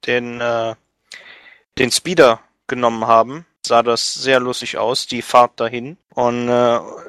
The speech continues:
ich bin heute noch am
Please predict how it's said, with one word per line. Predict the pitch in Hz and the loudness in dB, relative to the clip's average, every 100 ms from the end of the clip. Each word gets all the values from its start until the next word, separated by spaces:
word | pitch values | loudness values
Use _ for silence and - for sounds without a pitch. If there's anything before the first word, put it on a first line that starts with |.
| - 139 110 | -18 -16 -12
ich | 117 - - - _ 110 110 127 _ _ | -6 -4 -4 -8 _ -20 -20 -20 _ _
bin | 143 127 | -2 4
heute | 131 135 139 | 6 6 4
noch | 127 | 2
am | 127 123 | 2 -4